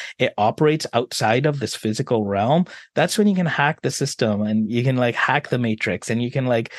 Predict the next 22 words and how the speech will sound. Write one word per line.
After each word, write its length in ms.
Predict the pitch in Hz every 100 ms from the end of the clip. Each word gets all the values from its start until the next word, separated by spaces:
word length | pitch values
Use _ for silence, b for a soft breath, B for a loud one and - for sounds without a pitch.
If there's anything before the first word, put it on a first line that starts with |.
| B _
you 80 | 151
know, 100 | 135
play 320 | - 165 170
a 60 | 156
game 320 | 139 160 160
that's 180 | 117 -
a 40 |
little 180 | 123 127
bit 160 | 120
different. 380 | - 151 120 101
And 120 | 117
that's 180 | 139 156
why 280 | 165 147 135 B B -
I 80 |
talk 280 | 117 147 165
about 260 | 156 127 113
the 120 | 123
new 440 | 127 131 143 170
millionaire. 600 | 160 120 110 107 104 101
The 120 | 110 135
new 180 | 151
millionaire 640 | 202 214 208 175 147 139